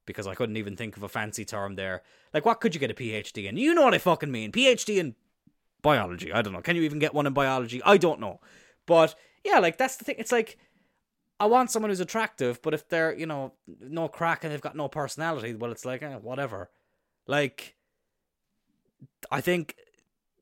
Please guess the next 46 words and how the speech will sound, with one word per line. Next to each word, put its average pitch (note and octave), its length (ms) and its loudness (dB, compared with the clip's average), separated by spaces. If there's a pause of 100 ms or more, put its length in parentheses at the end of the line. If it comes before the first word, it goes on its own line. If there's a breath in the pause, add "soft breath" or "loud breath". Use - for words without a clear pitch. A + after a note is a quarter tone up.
(140)
looks A3 440 10
are F#3 140 4
what F3 160 4
attracts - 420 0
you D#3+ 60 -2
to - 120 -6
someone, G#2+ 520 2
and C3 120 -2
then B2+ 240 -4
personalities B2+ 960 -4
and A2 80 -10
stuff, G#2+ 340 -4
I - 40 -10
think B2 140 -6
that's B2+ 200 -4
where B2 120 -4
you A#2 80 -4
can B2 160 -8
almost A2 320 -8
kind A2+ 140 -8
of, G2+ 120 -12 (280 soft breath)
that's E3+ 160 0
where G3+ 60 4
you F3 60 4
can D#3 200 -4
really, D3 300 4
really C3 240 4
fall C3 460 4
for G#2 140 -10
someone. E2 460 -8 (640)
That's F#3+ 160 -2
kind G3 160 4
of E3+ 60 2
my D#3+ 220 4
view B2+ 200 2
on A#2 100 -2
it G#2 60 -6
anyway. G2+ 360 -4
So F#3+ 120 -2
I F#3+ 60 0
think D#4 160 0
they're C4 100 6
both A3+ 480 8
quite F#3+ 220 4
important, F3 720 0 (360 soft breath)
but D#3 500 6